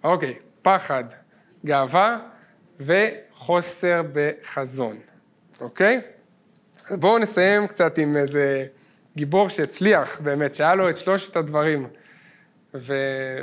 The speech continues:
ונראה איך באמת אלוהים משתמש בו כדי לעשות דברים, אה, גדולים מאוד. גיבור שפחות מדברים עליו, אוקיי? אמרתי, את יודעת,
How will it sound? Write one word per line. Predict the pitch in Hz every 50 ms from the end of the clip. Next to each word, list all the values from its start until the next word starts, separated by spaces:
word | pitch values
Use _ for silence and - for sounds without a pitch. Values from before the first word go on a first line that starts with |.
| 131 127
ונראה | 135 135 131 135 135 139 156 160 165
איך | 160 165 160 -
באמת | 156 147 147 156 151 147 -
אלוהים | 135 139 143 147 143
משתמש | 135 - - 127 135 139 131 -
בו | - 143 135 123 - - - - - - - _ _ _ _ _
כדי | 139 131 127 131 135 139
לעשות | 131 127 117 - 143 143 135
דברים, | 127 131 127 135 139 131 131 127 - _ _ - -
אה, | 127 123 120 113
גדולים | 123 127 131 123 127 127 120
מאוד. | 117 107 104 101 - _ _ _ _ _ _ _ _ _ _ _ _ _ _ _ _ _ _ _ _ _ _ _ _ _ _ _ _ _ _ _ _ _ _ _ _ _ _ _ _ _ _ _ _ _ _ _ _ _ -
גיבור | 147 139 139 160 202 220 220 214
שפחות | 208 - 147 143 143 - 190 208 208
מדברים | 208 180 170 160 160 160 143 139
עליו, | 135 127 127 147 180 208 202 - - - - - _
אוקיי? | - 147 156 165
אמרתי, | 147 139 143 147 143 - - 143
את | 131 -
יודעת, | 143 131 127 120 -